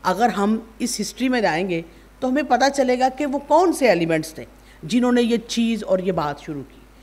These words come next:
ये वो थे जो मुल्क को बर्बाद करना चाहते हैं, जो पाकिस्तान की नाकामी चाहते हैं। लेकिन मसला ये है कि हम, हमने से ही कुछ लोग होते हैं जो इस चीज़ में ऐसा किरदार अदा कर रहे होते हैं।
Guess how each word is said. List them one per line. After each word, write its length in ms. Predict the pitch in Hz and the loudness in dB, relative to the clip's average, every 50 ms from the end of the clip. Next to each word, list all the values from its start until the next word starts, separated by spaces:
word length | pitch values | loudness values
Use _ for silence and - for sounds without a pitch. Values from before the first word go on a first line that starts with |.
| - - - - 160 | -20 -20 -16 -10 -2
ये 120 | 165 214 220 | 0 2 2
वो 320 | 185 170 220 254 302 339 | 4 4 4 6 6 4
थे 340 | 330 320 269 247 254 254 - | 4 4 4 4 4 2 0
जो 240 | 190 160 196 214 214 | -2 0 2 2 2
मुल्क 440 | 196 196 214 247 269 277 269 277 - | 2 2 2 4 4 4 2 0 0
को 120 | 240 233 220 | 0 0 2
बर्बाद 440 | 185 196 185 175 156 139 151 - - | 2 0 0 0 0 -2 -4 -6 -8
करना 220 | - 214 202 208 | -10 -12 -12 -12
चाहते 320 | 202 - 196 190 - 196 | -10 -10 -10 -10 -12 -14
हैं, 200 | 185 175 196 196 - - - - - - - - - - - - - - - - | -14 -14 -14 -16 -18 -20 -20 -20 -20 -20 -20 -20 -20 -20 -20 -20 -20 -20 -8 -4
जो 80 | 160 226 | -2 0
पाकिस्तान 720 | 226 226 208 208 - 247 233 - - 214 202 208 208 220 | 2 2 2 0 0 -6 -8 -4 -2 0 2 2 2 0
की 180 | 214 220 226 233 | -2 -2 -2 0
नाकामी 520 | 208 190 185 190 214 196 196 202 233 262 | 0 0 0 0 0 0 2 2 2 2
चाहते 400 | 233 - 220 202 - - - 220 | 2 0 -2 -2 -2 -4 -6 -6
हैं। 240 | 190 196 196 190 - - - - - - - - - - - - - | -4 -6 -6 -10 -12 -18 -20 -20 -20 -20 -20 -20 -20 -20 -20 -10 -6
लेकिन 380 | 208 285 277 - 339 311 - - - - - - - - | -6 -4 0 0 0 0 0 -4 -12 -20 -20 -20 -8 -2
मसला 340 | 185 262 269 - - 339 330 | 0 0 0 0 0 0 0
ये 220 | 294 247 226 226 | 2 0 0 -2
है 180 | 220 226 214 214 | -2 0 -2 -2
कि 120 | 202 240 | -2 -4
हम, 260 | 240 220 214 220 214 - - - - - - - - - - - - - | -6 -4 -4 -4 -4 -6 -8 -14 -18 -20 -20 -20 -20 -20 -20 -20 -8 -2
हमने 360 | 233 262 294 330 339 359 349 | 0 0 2 2 2 2 0
से 140 | 320 320 294 | 0 -2 -4
ही 100 | 247 262 | -4 -4
कुछ 240 | 262 247 233 - 214 | -6 -8 -10 -8 -6
लोग 200 | 196 196 208 196 | -4 -4 -4 -4
होते 300 | 196 180 160 - 190 180 | -4 -6 -6 -6 -6 -6
हैं 160 | 190 190 185 | -4 -4 -4
जो 180 | 175 185 185 - | -6 -6 -8 -8
इस 180 | 220 220 - - | -10 -12 -12 -12
चीज़ 240 | 196 185 175 151 156 | -12 -12 -12 -10 -8
में 180 | 175 202 247 - - - - - - - _ _ - - _ - | -8 -8 -8 -10 -14 -20 -20 -20 -20 -20 _ _ -20 -14 _ -6
ऐसा 200 | 220 220 - 240 | -6 -4 -4 -4
किरदार 360 | 226 - 214 180 175 160 156 | -4 -4 -2 0 2 2 2
अदा 220 | 160 156 160 151 147 | 2 0 -2 -4 -6
कर 180 | - 165 147 | -6 -6 -8
रहे 160 | 139 139 143 156 | -8 -8 -10 -10
होते 260 | 139 123 - - 123 | -12 -12 -14 -16 -18
हैं। 240 | 135 - - - | -18 -20 -20 -20